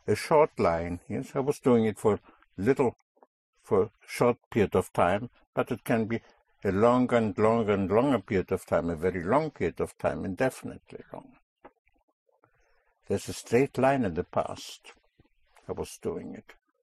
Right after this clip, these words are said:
But in Spanish, unlike in English, the aber ihr,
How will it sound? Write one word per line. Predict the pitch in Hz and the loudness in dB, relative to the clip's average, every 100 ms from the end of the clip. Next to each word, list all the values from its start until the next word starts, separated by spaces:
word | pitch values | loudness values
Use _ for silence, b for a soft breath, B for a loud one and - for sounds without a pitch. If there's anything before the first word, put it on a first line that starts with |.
| _ _ _ _ _ _ _ _ _ _ _ _ _ _ _ b b b b b | _ _ _ _ _ _ _ _ _ _ _ _ _ _ _ b b b b b
But | 151 147 - - | 4 4 -4 -8
in | 131 | -6
Spanish, | 120 - 190 185 104 120 - - - _ _ _ _ - | -4 -2 0 2 2 0 -4 -14 -18 _ _ _ _ -2
unlike | 147 165 104 - | 0 2 0 -2
in | 82 82 | -6 -6
English, | 80 107 113 - - _ _ _ _ _ _ _ _ _ _ _ _ _ _ _ _ _ _ _ _ _ - | -6 -6 -8 -12 -20 _ _ _ _ _ _ _ _ _ _ _ _ _ _ _ _ _ _ _ _ _ -2
the | 110 | 0
aber | - 147 170 170 | 4 4 4 2
ihr, | 135 110 85 117 123 | 0 -2 0 -2 -2